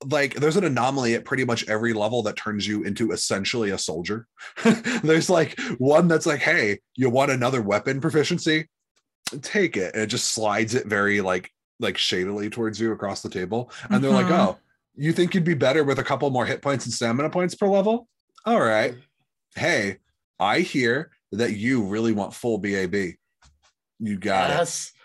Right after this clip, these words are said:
Speaker 1: Fourteenth
Speaker 3: Yes.
Speaker 1: level ability, four base attack bonus." You know, you could be a Junkomancer with this class, James,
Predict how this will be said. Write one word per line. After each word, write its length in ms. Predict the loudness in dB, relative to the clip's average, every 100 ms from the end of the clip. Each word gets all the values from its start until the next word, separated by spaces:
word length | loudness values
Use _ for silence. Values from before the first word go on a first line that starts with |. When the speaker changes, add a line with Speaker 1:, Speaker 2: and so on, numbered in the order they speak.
| _ _
Speaker 1:
Fourteenth 420 | -6 0 0 4
Speaker 3:
Yes. 200 | 2 4
Speaker 1:
level 300 | 2 2 4
ability, 420 | 4 4 4 2
four 280 | -2 0 0
base 220 | 2 0
attack 240 | 0 -2 -2
bonus." 260 | -4 -2
You 60 | 0
know, 60 | 2
you 120 | 2
could 100 | 2
be 80 | 2
a 40 |
Junkomancer 720 | 2 0 -2 -2 -2 -2 -2
with 120 | -2 -2
this 140 | -6
class, 280 | -4 -4 -4
James, 400 | -2 -2 -2 -6